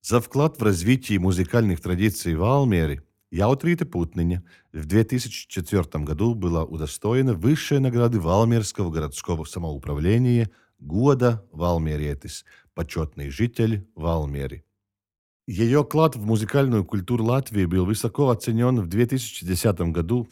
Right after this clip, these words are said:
когда пианистка была удостоена награды в номинации за пожизненный вклад Большого музыкального приза Латвии. В ноябре две тысячи восемнадцатого года в Валмере открытием памятной плиты пианистка Яутрīte Путниņa и ее брату Гундабу Путниņu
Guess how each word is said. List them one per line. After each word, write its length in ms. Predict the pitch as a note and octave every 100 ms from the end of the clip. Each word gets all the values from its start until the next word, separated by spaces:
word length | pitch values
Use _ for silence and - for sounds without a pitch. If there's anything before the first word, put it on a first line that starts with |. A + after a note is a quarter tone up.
| _
когда 340 | - A2 D3
пианистка 640 | D3+ B2+ B2 C#3+ F3+ - B2
была 280 | A2 A#2+ C3
удостоена 680 | A2 F#2+ - D3+ D#3 A#2
награды 460 | G2+ F#2+ G2 A#2 F#2+
в 60 |
номинации 840 | F2+ F2+ F#2 A#2+ C#3 - C3+ A#2+ - _
за 220 | E2+ F#2
пожизненный 720 | - F2+ F#2+ C#3 C3 A#2 A2
вклад 480 | G2 - G2+ G2 - _
Большого 400 | F2 D#2+ - C3
музыкального 640 | A#2 F2+ E2 F2 F2 D#2+ C#2+
приза 460 | - G#2+ G#2 G2 - E2
Латвии. 520 | E2 - - B1 D#2 _ _ _ _ _ _ _ _
В 60 | E2+
ноябре 420 | A2+ A#2+ A#2 C#3
две 160 | A2+ A#2+
тысячи 340 | A#2 - -
восемнадцатого 640 | E2+ F#2+ G2+ F2 - E2
года 340 | D#2+ G#2+ G2+ D2+
в 80 |
Валмере 560 | C#2+ A2 C#3 F#2+ D#2+ D2
открытием 680 | C2 - B2+ D3 F#2 E2 C#2
памятной 460 | G2+ G2+ D2+ D#2
плиты 400 | D2 E2+ - F#2+
пианистка 640 | D#2+ F2+ E2+ G2 F#2+ - D2+
Яутрīte 560 | D2 F#2+ F2+ D#2+ D2
Путниņa 600 | D2 F2+ F#2+ - D#2 C#2 -
и 60 |
ее 260 | D#2+ E2 F2
брату 400 | E2 F2+ D#2 D#2+
Гундабу 540 | D#2 F#2+ A2 A#2 C#3+
Путниņu 580 | C#3+ D#3 - D3 C#3